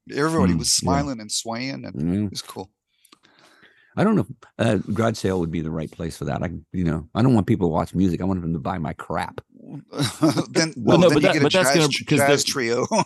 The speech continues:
Speaker 1: <laughs> They
Speaker 2: Yeah.
Speaker 1: won't be listening then. <laughs>
Speaker 2: Well, you, you bring 'em in, and they're doing the, um,
Speaker 3: <laughs>
Speaker 2: they be doing the front yard while everybody's, like, in the back. It's just a, it's just a thing. Yeah.
Speaker 3: I don't think I got enough space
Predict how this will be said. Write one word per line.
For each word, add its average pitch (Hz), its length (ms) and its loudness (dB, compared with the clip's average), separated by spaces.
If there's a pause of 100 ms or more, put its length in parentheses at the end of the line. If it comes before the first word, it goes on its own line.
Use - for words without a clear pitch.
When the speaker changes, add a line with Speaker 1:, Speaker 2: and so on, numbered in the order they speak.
(200)
Speaker 1:
<laughs> - 420 -4
They 196 80 4
Speaker 2:
Yeah. - 20 2
Speaker 1:
won't 156 200 -6
be 160 60 -6
listening 139 520 -8
then. 127 240 -10 (140)
<laughs> 135 60 -4 (240)
Speaker 2:
Well, 175 140 0
you, 214 180 -4
you 139 160 2
bring 147 280 2
'em 139 100 4
in, 143 220 0
and 107 100 2
they're 101 120 0
doing 98 420 -2
the, 90 180 -4
um, 82 440 -6 (200)
Speaker 3:
<laughs> - 800 -14
Speaker 2:
they 95 120 -10
be 90 100 -6
doing 90 380 -2
the 80 200 -4
front - 300 -2
yard 80 320 -4
while 73 160 -8
everybody's, 78 560 -6
like, 82 160 -6
in 73 80 -2
the 73 80 -2
back. 87 240 -4
It's - 120 -10
just - 220 -8
a, - 80 -6 (300)
it's - 180 -6
just - 260 -8
a - 60 -8
thing. 78 400 -6 (160)
Yeah. 78 140 -10 (260)
Speaker 3:
I 120 80 0
don't 190 140 2
think 131 140 0
I 117 100 0
got 113 120 0
enough 98 220 -2
space - 500 -8